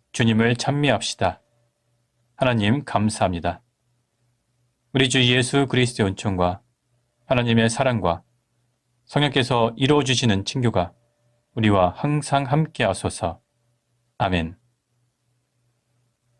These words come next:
이제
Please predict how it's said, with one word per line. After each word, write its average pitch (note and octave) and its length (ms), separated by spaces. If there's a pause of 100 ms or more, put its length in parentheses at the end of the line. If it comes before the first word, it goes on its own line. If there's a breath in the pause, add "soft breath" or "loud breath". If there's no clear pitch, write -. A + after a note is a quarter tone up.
(2250)
이제 G#2 500